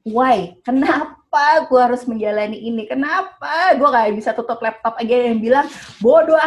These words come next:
amat," gitu kan? Nggak bisa, because we have the why.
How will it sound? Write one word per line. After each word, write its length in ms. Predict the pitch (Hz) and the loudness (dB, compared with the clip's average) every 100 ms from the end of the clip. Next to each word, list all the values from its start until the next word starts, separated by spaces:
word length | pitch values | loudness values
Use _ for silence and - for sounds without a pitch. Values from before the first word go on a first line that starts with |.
| 311 | 2
amat," 280 | 339 - - - | 2 2 0 -10
gitu 200 | 190 190 | -10 -8
kan? 280 | 190 180 180 - _ _ _ | -8 -8 -8 -14 _ _ _
Nggak 180 | 262 254 | -4 -2
bisa, 220 | 254 262 233 - | -4 -6 -10 -8
because 320 | 220 302 349 | -8 -6 -6
we 120 | 294 285 | -6 -6
have 160 | 294 233 | -8 -6
the 120 | 226 | -6
why. 400 | 220 208 180 | -4 -4 -6